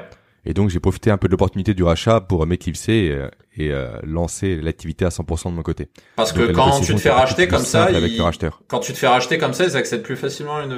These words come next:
Speaker 2: rupture conventionnelle ?
Speaker 1: En fait, vu que j'étais le premier à poser ma, ma rupture, dans ce cadre-là, ça a fonctionné.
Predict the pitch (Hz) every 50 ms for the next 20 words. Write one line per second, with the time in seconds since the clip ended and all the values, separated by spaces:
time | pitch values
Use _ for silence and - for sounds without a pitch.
0 | 123 120 120 120 120 110 - 131 - - 120 120 117 - 135 147 156 151 - 98
1 | 135 135 113 98 123 156 131 123 120 - - 113 107 104 - - 151 - 143 135
2 | 135 135 135 131 117 98 - 104 104 104 98 110 104 101 95 90 87 85 82 80
3 | 80 80 82 85 90 92 92 - - - 107 110 117 - - - - 98 - 92
4 | 87 110 - 98 90 87 92 95 104 120 117 90 - - 98 92 - - 92 85
5 | - - 92 85 78